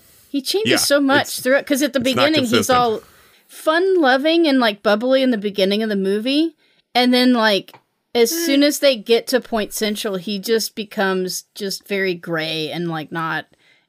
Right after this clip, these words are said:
Speaker 1: not exciting, and just that Batman voice comes out, and
Speaker 2: Mm-hmm.
Speaker 1: he's just, he just, and then he never really goes back to that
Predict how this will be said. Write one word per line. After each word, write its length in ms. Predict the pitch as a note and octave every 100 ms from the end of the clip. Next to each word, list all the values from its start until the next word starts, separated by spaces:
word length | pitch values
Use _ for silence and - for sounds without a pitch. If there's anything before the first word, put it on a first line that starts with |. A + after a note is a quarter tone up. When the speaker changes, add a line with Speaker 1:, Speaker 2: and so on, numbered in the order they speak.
| -
Speaker 1:
not 200 | G#3+ G#3
exciting, 640 | - F#3 E3+ F3+ F3 E3
and 220 | D3 F3
just 460 | F3+ F3 - - - _ _
that 260 | G#3+ F#3 -
Batman 500 | G#3 F3 G#3+ F#3+ F#3+
voice 320 | G3 F#3+ -
comes 320 | G#3 F#3+ F#3+
out, 420 | F3+ F#3 F#3 F3
and 80 | -
Speaker 2:
Mm-hmm. 240 | F#3+ G#3 G#3
Speaker 1:
he's 220 | G3 G3
just, 460 | A#3+ A#3 A#3 - - _ _ _
he 120 | B3+
just, 380 | B3+ E4+ - - -
and 140 | C4
then 100 | D4
he 120 | D4+
never 480 | A#3 A3 C4 C#4+ D4
really 260 | D4 D4+ C4+
goes 340 | A3+ A#3 B3
back 340 | - G3+ A3+ -
to 120 | A3
that 340 | F#3+ F#3+ -